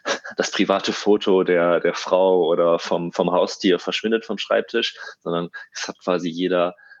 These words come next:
äh, Mitarbeitende eine persönliche Box, wo man natürlich genau solche Sachen lagern kann, um sie dann für den Arbeitstag unbedingt aufzustellen, wenn das sein muss, aber dass quasi jeder Arbeitsplatz gleich ausgestattet ist.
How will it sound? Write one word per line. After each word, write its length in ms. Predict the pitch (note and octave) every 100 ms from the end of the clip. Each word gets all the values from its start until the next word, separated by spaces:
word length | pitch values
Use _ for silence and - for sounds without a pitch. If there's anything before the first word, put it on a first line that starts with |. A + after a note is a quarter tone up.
| -
äh, 220 | E2+ E2+ F#2+
Mitarbeitende 580 | G2 F2+ E2+ F2 F2+
eine 240 | - F2 F2+
persönliche 500 | - E2+ F2+ F2+ F#2
Box, 440 | D#2+ G2 - -
wo 80 | F2
man 120 | F2
natürlich 360 | E2+ - F2 -
genau 240 | E2+ F2
solche 300 | F2 F2 F#2+
Sachen 300 | E2 F2+ F#2
lagern 420 | E2 E2 G2+ G2
kann, 220 | - F#2+ F2
um 80 |
sie 100 | F2
dann 140 | F2 F#2
für 100 | F2+
den 120 | D2+
Arbeitstag 640 | D#2 D#2+ - - F2 F2 - _
unbedingt 420 | G2 F#2 E2+ E2
aufzustellen, 480 | - - - - A#2
wenn 80 | A2+
das 140 | A#2
sein 200 | A2+ A#2
muss, 200 | B2+ C3 - - -
aber 220 | E2+ F2+
dass 220 | F2 -
quasi 200 | F2+ E2+
jeder 380 | E2 G2+ G#2+ G2+ -
Arbeitsplatz 600 | E2 F#2 F2+ - E2+ -
gleich 300 | - E2+ -
ausgestattet 600 | G2 - C3 - A#2+ A2+
ist. 320 | A2+ B2+ -